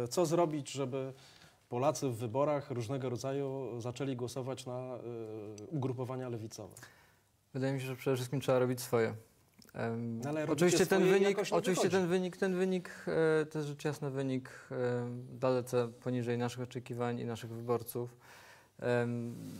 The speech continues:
Speaker 2: tutaj nie ma co tego ukrywać. Natomiast, em, ja patrzę na to z tej strony, że to jest jednak ponad sto sześćdziesiąt tysięcy głosów. E, ponad sto sześćdziesiąt tysięcy głosów osób, które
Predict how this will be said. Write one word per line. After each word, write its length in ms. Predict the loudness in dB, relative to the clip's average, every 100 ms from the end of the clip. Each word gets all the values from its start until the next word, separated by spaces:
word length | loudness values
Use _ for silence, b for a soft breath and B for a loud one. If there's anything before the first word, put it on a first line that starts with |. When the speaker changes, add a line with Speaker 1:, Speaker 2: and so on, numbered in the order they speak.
| -14
Speaker 2:
tutaj 220 | -4 -2
nie 100 | 0
ma 140 | 0 -4
co 140 | -6
tego 200 | -6 -4
ukrywać. 640 | -4 -2 2 2 0 -4 -6
Natomiast, 760 | -2 0 2 0 -2 -10 -6
em, 640 | -2 0 0 0 0 -2 -6 -12 -8
ja 140 | -4 -2
patrzę 240 | -2 -2
na 60 | -4
to 100 | -2
z 40 |
tej 120 | -2 -2
strony, 340 | 0 0 -2
że 80 | -2
to 120 | 2
jest 360 | 2 0 -8 -8
jednak 500 | 0 2 4 0 -2
ponad 380 | -6 -2 -2 -2
sto 200 | -4 -4
sześćdziesiąt 340 | 0 -2 -2 -6
tysięcy 340 | -8 -8 -6
głosów. 360 | -4 -4 -6 -10 _ B B B B B -2
E, 300 | 2 4 2
ponad 320 | 2 0 2
sto 120 | 2
sześćdziesiąt 300 | 2 0 0
tysięcy 360 | -2 -4 -2 2
głosów 400 | 2 2 -4 -2
osób, 400 | 0 0 -4 -6
które 460 | 0 4 4 2